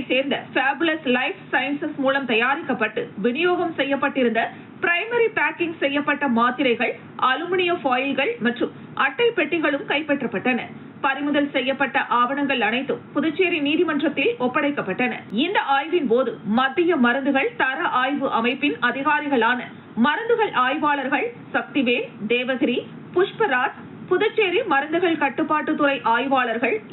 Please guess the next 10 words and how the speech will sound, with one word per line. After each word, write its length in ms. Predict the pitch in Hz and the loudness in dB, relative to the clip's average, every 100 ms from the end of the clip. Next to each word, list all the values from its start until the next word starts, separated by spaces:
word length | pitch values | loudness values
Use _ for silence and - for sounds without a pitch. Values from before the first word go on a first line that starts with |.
| 233 | 0
இந்துமதி, 420 | 254 285 233 247 480 - - 196 | 2 2 0 0 -2 -6 -8 -2
ஜெனிஃபர் 460 | 294 349 427 427 370 247 | -2 -2 0 0 0 0
அன்பரசி, 460 | 240 233 220 277 - - - 214 | 2 0 0 -2 -4 -6 -6 0
கிராம 320 | 294 359 453 311 | 0 0 0 0
நிர்வாக 320 | 294 320 311 294 | 2 0 0 -2
அதிகாரிகளான 760 | 254 294 269 269 226 226 233 - - 208 | 0 0 0 2 2 2 -2 -6 -2 2
அன்பரசன், 560 | 240 254 247 254 403 - - 220 | 2 2 0 -2 -4 -4 0 2
உமா 220 | 214 240 - - | 2 0 -2 -2
மற்றும் 280 | 247 - 147 - - - | -2 -2 -6 -8 -10 -2
காவல்துறை 500 | 320 330 453 440 381 | 0 0 0 2 2